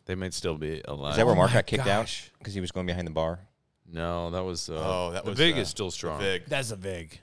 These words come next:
Speaker 4: Oh, that
Speaker 2: Okay.
Speaker 4: Vig's gone, and, uh, the one we went to, Blake, off Sixteenth Street in Bethany.
Speaker 1: Oh, really?
Speaker 4: Yeah, it's gone.
Speaker 2: Interesting.
Speaker 1: Huh.
Speaker 3: All right. Anybody else got anything else on the weekend? We'll move to the next section.
Speaker 4: I don't know. Blake's got plenty of things, I think.
Speaker 3: Gregor's.
Speaker 2: So made a new purchase, um,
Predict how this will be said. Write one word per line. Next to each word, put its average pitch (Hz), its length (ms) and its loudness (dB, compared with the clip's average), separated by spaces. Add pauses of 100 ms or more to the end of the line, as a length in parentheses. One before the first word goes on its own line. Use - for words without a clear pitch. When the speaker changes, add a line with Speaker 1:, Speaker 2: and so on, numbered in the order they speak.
Speaker 4:
Oh, 127 140 -2
that 143 100 2
Speaker 2:
Okay. - 80 -6
Speaker 4:
Vig's 131 240 0
gone, 107 340 2
and, 90 180 -2
uh, 78 260 -2 (100)
the 87 80 -10
one 90 100 -2
we 87 80 -4
went 76 160 -10
to, - 80 -12
Blake, 82 240 -6
off 82 140 -8
Sixteenth 87 320 -10
Street - 140 -14
in - 20 -16
Bethany. 95 340 -6 (140)
Speaker 1:
Oh, 90 80 -8
really? 87 260 -6
Speaker 4:
Yeah, 82 80 -6
it's - 140 -10
gone. 85 220 -10 (580)
Speaker 2:
Interesting. - 420 -10 (160)
Speaker 1:
Huh. 113 120 -8 (1400)
Speaker 3:
All 123 120 0
right. 95 160 -8 (140)
Anybody 160 280 6
else 156 200 6
got 170 80 2
anything 165 220 2
else 160 180 0
on 147 40 0
the 147 60 4
weekend? 160 220 2
We'll 104 100 -2
move 131 220 0
to 131 40 -4
the 120 100 -4
next 120 200 -6
section. 92 380 -10 (560)
Speaker 4:
I 110 40 -20
don't 92 100 -14
know. 87 80 -10
Blake's 98 260 -8
got 90 160 -12
plenty 87 240 -14
of 82 80 -18
things, 85 220 -18
I 80 100 -20
think. 85 120 -20 (640)
Speaker 3:
Gregor's. 139 440 4 (260)
Speaker 2:
So 87 240 2
made 87 200 4
a 92 60 4
new 98 120 2
purchase, 107 600 0 (140)
um, 78 480 2